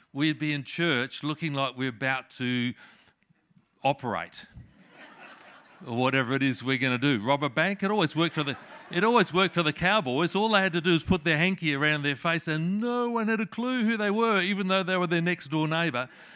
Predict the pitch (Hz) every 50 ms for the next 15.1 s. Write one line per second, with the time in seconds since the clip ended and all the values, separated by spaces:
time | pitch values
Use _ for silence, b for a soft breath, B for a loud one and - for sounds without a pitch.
0 | B B B B B B - - - - - 151 143 147 147 143 135 - _ _
1 | _ _ _ _ - 156 165 156 156 135 143 160 156 151 156 151 151 139 127 143
2 | 156 147 - - 151 135 - - 143 131 123 - 127 131 131 131 127 120 107 104
3 | 104 98 - 120 104 - _ _ B B B B B B B B B - 214 226
4 | 170 196 180 - 180 165 151 139 120 - - - 131 127 123 - - 143 131 123
5 | 120 - - - - - 131 120 113 117 110 - - 135 131 135 139 135 151 160
6 | 156 - B B B B B B B - - 139 135 151 196 214 226 151 - -
7 | 160 147 143 135 135 123 117 113 113 107 104 - _ _ - 117 113 113 117 107
8 | 107 101 - - - - 143 135 - - - 107 104 - - - 120 113 104 107
9 | 101 - - 107 101 - 123 107 107 101 104 104 95 120 131 139 156 151 139 110
10 | 95 - 117 117 117 117 110 104 - B B B B B B B B B B -
11 | 113 110 107 98 - - - - 123 113 110 107 98 92 90 117 165 202 - -
12 | 165 143 - - - 123 107 - 131 120 110 104 113 113 110 110 110 113 117 113
13 | - - 120 104 - - - 110 107 98 101 - 113 107 - - 180 185 196 208
14 | 226 196 - 190 175 139 - 139 120 - 147 156 156 120 101 101 107 - - -
15 | -